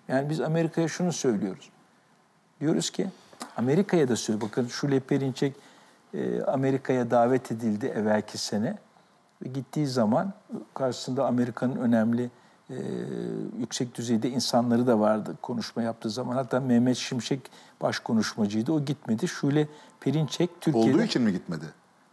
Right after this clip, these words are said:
Speaker 1: Niçin gelmediğini bilmiyoruz. O Amerikan-Türkiye İşbirliği işi konseyi bir, bir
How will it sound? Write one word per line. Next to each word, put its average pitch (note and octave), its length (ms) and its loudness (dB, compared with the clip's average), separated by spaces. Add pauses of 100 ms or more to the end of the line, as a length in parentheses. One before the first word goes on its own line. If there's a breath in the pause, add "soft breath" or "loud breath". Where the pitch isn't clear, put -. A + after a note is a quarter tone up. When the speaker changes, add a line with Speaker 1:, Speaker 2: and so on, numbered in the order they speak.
Speaker 1:
Niçin F#3 340 2
gelmediğini E3+ 540 4
bilmiyoruz. D3+ 380 6
O B2+ 180 4
Amerikan-Türkiye B2+ 1040 2
İşbirliği A#2 580 0
işi A2 260 -2
konseyi A2+ 600 0
bir, A2+ 220 -2
bir G#2+ 120 -2